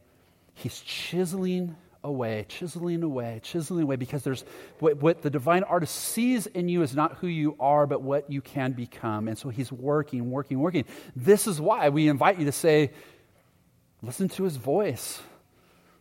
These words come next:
Let him ch-, figure out where he wants to chisel away this year. The things that he wants to, to chisel off, the things that he wants to build, the things he wants to do in you. I love the, the sense of,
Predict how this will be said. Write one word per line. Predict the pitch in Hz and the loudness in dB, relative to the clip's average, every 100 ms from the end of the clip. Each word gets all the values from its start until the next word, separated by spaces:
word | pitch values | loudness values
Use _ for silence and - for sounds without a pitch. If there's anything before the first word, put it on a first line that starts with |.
| - | -8
Let | 127 | -2
him | 190 | -2
ch-, | - - - | -2 -6 -4
figure | - 165 208 | -2 -2 0
out | 208 165 | 0 2
where | 165 | 2
he | 170 | 2
wants | 165 339 - | 2 0 0
to | |
chisel | 156 - 165 180 | -8 -6 -4 0
away | 160 127 131 180 | 0 2 2 0
this | 127 123 - | -2 -6 -6
year. | 110 98 - _ _ _ _ _ | -6 -6 -8 _ _ _ _ _
The | - | -16
things | - 160 175 | -4 0 2
that | 165 | 0
he | 156 165 | 0 2
wants | 160 156 | 2 2
to, | - 135 - - | 2 2 2 -10
to | - | -12
chisel | 135 - 185 160 151 | -10 -4 -2 0 2
off, | 151 - | 2 0
the | |
things | - 175 180 | -4 -4 -2
that | 170 | -2
he | 147 | 0
wants | 160 147 | -2 -2
to | 147 | -4
build, | 123 147 | -2 0
the | 127 | -2
things | - 175 190 | -4 -2 -2
he | - | -2
wants | 160 139 139 - | -4 -2 -2 -4
to | 127 | -8
do | 117 120 120 - | -4 -4 -4 -4
in | 123 123 | -2 -2
you. | 117 107 - - - - 123 | -2 -4 -8 -18 -20 -8 2
I | |
love | 147 165 170 | 6 6 8
the, | 165 160 | 6 6
the | 151 147 | 4 2
sense | - 170 156 | 4 2 4
of, | 147 131 | 2 0